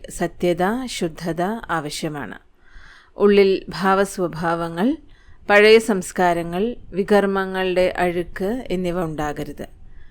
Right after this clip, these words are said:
ഇങ്ങനെ ശുദ്ധതയുള്ളവരാണ് സത്യതയുള്ളവർ. സത്യതയുള്ളവർ സർവർക്കും പ്രിയപ്പെട്ടവരാകുന്നു. ആദ്യം പ്രഭു പ്രിയരായിരിക്കും, പിന്നീട് ദൈവീക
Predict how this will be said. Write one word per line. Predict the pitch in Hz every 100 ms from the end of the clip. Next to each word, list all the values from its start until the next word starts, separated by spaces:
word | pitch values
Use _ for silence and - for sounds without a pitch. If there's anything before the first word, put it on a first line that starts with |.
| - - -
ഇങ്ങനെ | - 214 233 233 226 220
ശുദ്ധതയുള്ളവരാണ് | - 226 196 226 233 220 180 175 170 165 160 220 311 - - - - - - - -
സത്യതയുള്ളവർ. | - - 196 - 196 185 156 123 113 110 - - - - - -
സത്യതയുള്ളവർ | - 208 190 208 196 202 190 185 185 180
സർവർക്കും | - 185 175 170 170 220 285
പ്രിയപ്പെട്ടവരാകുന്നു. | 302 190 180 180 170 170 165 160 156 160 165 247 285 - - - - - - -
ആദ്യം | 190 214 196 233 233
പ്രഭു | 220 214 180 208
പ്രിയരായിരിക്കും, | 208 185 175 170 160 151 156 - - - -
പിന്നീട് | - 185 175 175 170 254 294 -
ദൈവീക | 190 185 185 196 190 196